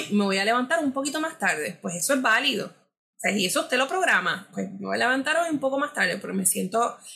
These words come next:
me siento agotado, vamos a ponerlo así. O, eh, "Me siento bien estresado, así que el miércoles en la tarde lo voy a coger para mí, voy a ver la serie que me gusta, me voy a tomar un vinito, me voy a ir a comer con mis amigos, me voy a ir a comer con mi pareja". Y eso es un tiempo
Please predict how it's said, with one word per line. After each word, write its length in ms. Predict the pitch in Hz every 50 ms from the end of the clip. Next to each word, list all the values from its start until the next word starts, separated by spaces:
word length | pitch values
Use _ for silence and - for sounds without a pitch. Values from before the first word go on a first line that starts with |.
| - - _ _
me 60 | 202
siento 260 | 190 190 190 196 240
agotado, 520 | 254 254 240 - 190 170 - - - - -
vamos 220 | - - 196 190 196
a 40 | 202
ponerlo 300 | 202 190 190 185 180 180
así. 200 | 190 - 190 - - _ _ _ _ _ _ _ _ _
O, 440 | _ 233 240 220 196 190 190 - _ _ - - _ _ -
eh, 400 | 226 226 214 208 202 202 202 196
"Me 160 | 196 208 214
siento 320 | 196 202 185 190 - 226
bien 160 | 233 247 247 254
estresado, 480 | 277 269 - 277 269 269 311 311 302
así 240 | 285 285 - 220 202
que 80 | - 226
el 80 | 226
miércoles 440 | 233 214 196 196 - 220 220 240 254
en 120 | 262 254
la 120 | 262 262 262
tarde 280 | 294 330 330 320 302
lo 80 | 277 233
voy 160 | 202 196 185
a 100 | 185 185
coger 240 | 202 214 226 233 226
para 220 | - 262 269 277
mí, 160 | 294 349 403 415
voy 160 | 381 277 233
a 80 | 214
ver 140 | 202 202 202
la 140 | 202 202 208
serie 280 | 202 208 196 185 190 185
que 100 | 190 190
me 140 | 190 190
gusta, 1000 | 196 214 254 269 277 277 285 269 277 - _ - 269 262 262 262 262 269 269 262 - - - - -
me 100 | 214 233
voy 140 | 233 226 220
a 100 | 208 208
tomar 280 | 220 208 202 202 202
un 100 | 202 202
vinito, 720 | 196 202 202 208 220 240 254 262 262 262 262 262 254 254 240
me 100 | 240 233
voy 160 | 226 214 214
a 60 | 208
ir 60 | 208 208
a 80 | 208
comer 300 | 208 214 208 202 196 -
con 160 | - 196 196
mis 160 | 196 196 196 196
amigos, 500 | 190 196 214 240 254 262 262 254 254 254
me 80 | 254
voy 120 | 240 220 202
a 60 | 214
ir 140 | 196 196 202
a 80 | 196
comer 300 | - 208 208 202 196 -
con 160 | - 196 196
mi 100 | 190 -
pareja". 640 | 185 196 196 196 214 247 269 277 294 285 285 277 -
Y 80 | 190 185
eso 160 | 180 - 302
es 140 | 330 - -
un 160 | 233 226 208
tiempo 440 | 208 196 220 240 - 339 381 359